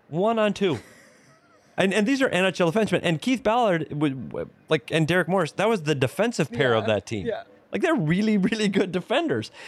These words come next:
Speaker 1: And he made them look silly. Like, he put it between their legs. Yeah.
Speaker 2: That
Speaker 1: It,
Speaker 2: one's worth a YouTube view
Speaker 1: that's,
Speaker 2: also.
Speaker 1: again, and then Michael Twel-, Telquist ends up on the short end of the stick in net. But two of the, the top goals in the history of the National Hockey League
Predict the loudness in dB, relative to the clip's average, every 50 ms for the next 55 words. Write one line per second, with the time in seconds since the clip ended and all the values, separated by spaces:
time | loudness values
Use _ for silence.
0 | -20 -20 -20 -10 -4 -2 0 2 2 2 2 2 2 2 4 2 2 2 0 0
1 | 0 -2 -6 -6 -8 -10 -8 -4 -2 -2 -2 -4 -8 -12 -16 -20 -20 -20 _ -20
2 | _ _ _ -12 -8 -4 0 0 0 2 2 2 2 2 0 -2 -2 -2 -2 -2
3 | 0 0 0 0 0 0 0 0 0 -2 -4 -4 -4 -2 -2 -2 -2 -4 -10 -20
4 | -16 -8 -4 -2 -2 0 0 0 0 0 -2 -2 -2 -2 -2 -2 -4 -6 -6 -6
5 | -6 -6 -6 -6 -8 -6 -6 -6 -6 -2 0 0 0 0 0 -2 -2 0 0 0
6 | 0 0 0 -2 -2 0 0 0 0 0 0 0 0 -2 -2 -4 -2 -2 -2 -2
7 | -2 -4 -2 -2 -2 -2 -2 0 0 -2 0 0 -2 -4 -2 -2 -2 -2 -2 -4
8 | _ _ _ _ _ _ _ _ _ _ _ -4 -2 -2 0 0 0 2 2 4
9 | 4 4 2 0 -2 -2 -2 -2 -2 -2 -2 -4 -2 -2 -2 -2 -2 -2 -2 -2
10 | -4 -6 -18 -18 -16 -8 -2 0 2 2 4 2 2 2 2 0 0 2 0 0
11 | 0 -2 -6 -4 -2 -2 -2 -2 -2 0 2 2 2 2 0 -2 0 0 2 2
12 | 0 0 0 2 2 2 2 0 -4 -4 -2 -2 -2 -2 -2 0 0 2 2 2
13 | 2 2 2 2 2 0 0 0 2 2 0 0 0 0 0 0 0